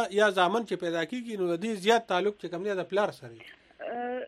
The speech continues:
Speaker 2: نو شیروان صاحب، د دې له مخه چې، اه، زما بیلنس ختم دی، زه به دې درته وایم چې، اه، اخري خبره به مې دا وي چې به ښځو ته حق ورکول پکار دی. دا کوم چې زموږ نارینه ورونه دي، د باده به راځي او هغوی سره ته، ته مشورې وکړئ چې، مطلب، چې خپلې زنانې په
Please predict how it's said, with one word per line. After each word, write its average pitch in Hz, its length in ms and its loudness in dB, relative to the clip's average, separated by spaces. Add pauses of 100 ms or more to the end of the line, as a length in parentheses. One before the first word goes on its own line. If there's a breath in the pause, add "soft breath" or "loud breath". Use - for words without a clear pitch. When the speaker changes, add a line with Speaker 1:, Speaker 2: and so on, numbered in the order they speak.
Speaker 2:
نو 269 240 -4
شیروان 285 460 -6
صاحب، 311 120 -10
د 262 140 -10
دې 302 140 -4
له 294 60 -4
مخه 302 220 -6
چې، - 240 -10
اه، 240 120 -6 (100)
زما 269 180 -6
بیلنس 254 360 -6 (140)
ختم 294 320 -6
دی، 311 100 -6 (440 loud breath)
زه 240 80 -6
به 277 80 -6
دې 294 160 -8 (100)
درته 269 240 -10
وایم 302 300 -4
چې، 294 180 -10
اه، 240 580 -6
اخري 285 220 -10
خبره 294 260 -6
به 247 120 -8
مې 247 180 -14
دا 262 80 -4
وي 302 260 -4
چې 233 120 -14
به 233 80 -8
ښځو 285 260 -10
ته 254 60 -10
حق 262 220 -6
ورکول 262 300 -6
پکار 262 340 -6
دی. 269 100 -6
دا 220 120 -8
کوم 269 200 -8
چې - 220 -20
زموږ 254 180 -6
نارینه 233 300 -6
ورونه 262 220 -6
دي، 226 100 -8
د 214 140 -8
باده 269 200 -6
به 233 120 -8
راځي 233 260 -6 (300 loud breath)
او 233 60 -6
هغوی 233 300 -4
سره 311 60 -8
ته، 277 140 -12 (120)
ته 262 260 -8
مشورې 254 380 -4
وکړئ 285 260 -8
چې، 262 60 -10
مطلب، 247 260 -10 (300 loud breath)
چې 294 140 -8
خپلې 294 220 -8
زنانې 269 300 -6
په 254 60 -20